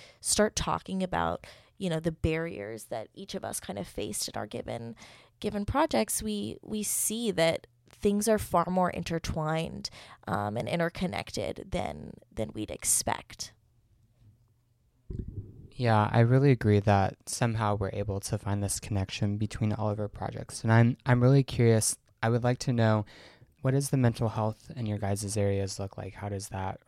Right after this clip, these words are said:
Speaker 2: relate to the mental health of college students? And are there problems with mental health? Are your people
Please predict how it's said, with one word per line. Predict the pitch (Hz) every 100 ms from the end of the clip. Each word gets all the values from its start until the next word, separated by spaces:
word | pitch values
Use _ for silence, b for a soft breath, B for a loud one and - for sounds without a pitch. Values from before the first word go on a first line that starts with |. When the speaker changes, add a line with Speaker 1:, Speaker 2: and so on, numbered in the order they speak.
| -
Speaker 2:
relate | 104 104 98 -
to | - 101
the | 98
mental | 95 - 95
health | 98 92 - -
of | 101 98
college | - 151 160
students? | - - 101 98 131 -
And | 101 98 B B B B _ 110
are | 107
there | 113 120
problems | - 131 139 135
with | 139 -
mental | 135 143 131
health? | 135 135 135 -
Are | 101
your | 98 98
people | - 101 95